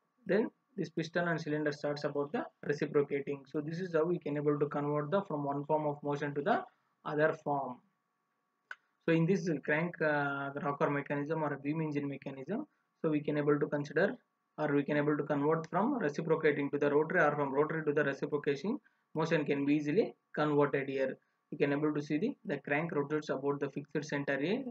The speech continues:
the lever oscillates about the fixed center D, where you can able to see at the point D. The end E is a lever,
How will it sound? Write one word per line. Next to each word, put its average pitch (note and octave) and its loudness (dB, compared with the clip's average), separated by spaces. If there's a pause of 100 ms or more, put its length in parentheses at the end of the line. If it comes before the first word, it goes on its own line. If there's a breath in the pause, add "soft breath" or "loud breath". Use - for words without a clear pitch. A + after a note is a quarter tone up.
(100)
the C#3+ -2
lever C#3+ 2
oscillates D3 2
about C#3 0
the C3+ -2
fixed C#3+ -6
center C3+ -2
D, A3 2
where D3 6
you C#3+ 2
can C#3+ -2
able C#3+ -2
to C#3+ -8
see D3 2
at C#3 0
the C3 -4
point C#3 -4
D. A3+ 0 (520)
The D3 4
end E3+ 4
E F#3+ 4
is E3 2
a D#3+ 8
lever, D#3 4